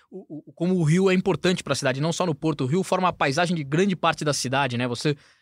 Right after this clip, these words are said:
vai andando pela cidade e quase o tempo inteiro ela tá te acompanhando ali, principalmente, é, tanto em áreas turísticas, quanto você se afasta um pouco mais nessa área, obviamente nessa área portuária, muito cercada de, é, o rio te acompanha ali, e, enfim, é,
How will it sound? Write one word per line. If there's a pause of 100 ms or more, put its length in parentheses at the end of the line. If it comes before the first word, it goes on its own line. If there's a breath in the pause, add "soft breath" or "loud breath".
(100)
vai
andando
pela
cidade
e
quase
o
tempo
inteiro
ela
tá
te
acompanhando
ali,
principalmente, (300 soft breath)
é,
tanto
em
áreas
turísticas, (380 loud breath)
quanto
você
se
afasta
um
pouco
mais
nessa
área,
obviamente
nessa
área
portuária,
muito
cercada
de, (420 soft breath)
é,
o
rio
te
acompanha
ali, (560)
e,
enfim,
é,